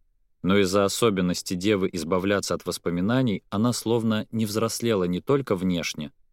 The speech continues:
но и ментально. Будь все иначе, и она стала бы совершенно иной. Каю показалось, что и Сетель руководствуется этими же принципами,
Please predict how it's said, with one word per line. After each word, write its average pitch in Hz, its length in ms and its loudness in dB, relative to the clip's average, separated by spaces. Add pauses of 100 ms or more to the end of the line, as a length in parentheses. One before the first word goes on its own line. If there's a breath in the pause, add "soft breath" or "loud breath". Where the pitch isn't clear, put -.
(100)
но 120 160 2
и 117 60 4
ментально. 85 640 -2 (920)
Будь 127 240 4
все 104 280 4
иначе, 123 520 2
и 123 60 2
она 151 240 4
стала 127 320 4
бы 117 100 0
совершенно 101 760 2
иной. 82 380 -2 (520)
Каю 131 240 4
показалось, 110 720 0 (200)
что - 220 2
и 131 80 4
Сетель 123 460 0
руководствуется 92 1000 -2
этими 92 400 0
же 85 160 -4
принципами, 78 720 -6